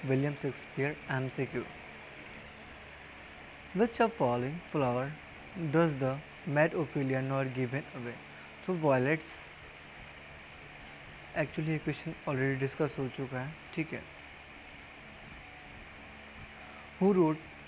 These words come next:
Lilies That Faster Smell for Version Than Weeds? शेक्सपियर के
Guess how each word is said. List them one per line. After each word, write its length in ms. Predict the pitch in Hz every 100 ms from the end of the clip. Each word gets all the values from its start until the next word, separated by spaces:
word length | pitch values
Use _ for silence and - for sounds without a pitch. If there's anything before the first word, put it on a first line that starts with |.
| - - 180
Lilies 600 | 170 165 170 190 180 165 147
That 200 | 143 131 127 - 151
Faster 400 | 147 147 180 165
Smell 420 | - 139 131 131 -
for 240 | 139 131 123
Version 500 | 139 139 160 160 131
Than 200 | 127 117
Weeds? 260 | 113 110 - - - - -
शेक्सपियर 500 | 156 151 - 160 160
के 220 | 160 160